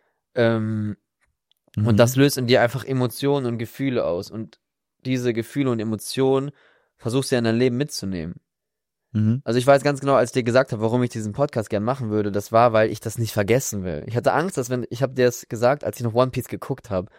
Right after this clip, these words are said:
Speaker 1: Und ich
Speaker 2: Ja.
Speaker 1: hatte Angst und in dieser Zeit hab ich, war ich so charakterlich, hab ich mich so weiterentwickelt, beziehungsweise irgendwie so gestärkt und ich hatte so eine Lebensfreude,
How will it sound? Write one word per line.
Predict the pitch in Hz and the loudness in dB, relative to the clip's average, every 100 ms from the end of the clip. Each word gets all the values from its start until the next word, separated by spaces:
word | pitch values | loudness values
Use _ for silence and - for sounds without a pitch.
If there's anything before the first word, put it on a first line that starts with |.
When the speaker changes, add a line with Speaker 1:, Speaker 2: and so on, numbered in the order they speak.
| - - | -20 -4
Speaker 1:
Und | 110 | 4
ich | 113 | 6
Speaker 2:
Ja. | 113 | 6
Speaker 1:
hatte | - 139 | 4 4
Angst | 151 196 220 - | 2 0 -6 -8
und | 120 _ | -14 _
in | 135 | 0
dieser | 127 123 | 4 4
Zeit | 147 156 165 | 4 4 4
hab | 123 | 0
ich, | 120 - _ _ _ _ _ | -2 -6 _ _ _ _ _
war | 117 120 | 4 6
ich | 120 - | 4 -2
so | 120 | -4
charakterlich, | - 117 139 - 117 113 107 | -4 -2 0 2 2 2 2
hab | 120 | 0
ich | 117 | 0
mich | 123 | -2
so | 120 | 2
weiterentwickelt, | 113 147 165 123 120 - 113 | 4 4 2 -4 -4 -6 -6
beziehungsweise | 120 127 120 110 107 - _ _ _ _ _ _ _ _ - | -6 0 0 0 -4 -6 _ _ _ _ _ _ _ _ -12
irgendwie | 87 - 139 135 | -10 -4 0 0
so | 120 | 0
gestärkt | 113 117 - 160 165 | -2 -2 4 6 4
und | 123 | -2
ich | |
hatte | 123 | -6
so | 117 | -4
eine | 120 120 | 0 2
Lebensfreude, | 143 180 180 - 113 110 117 165 | 2 2 -2 -4 0 2 2 -4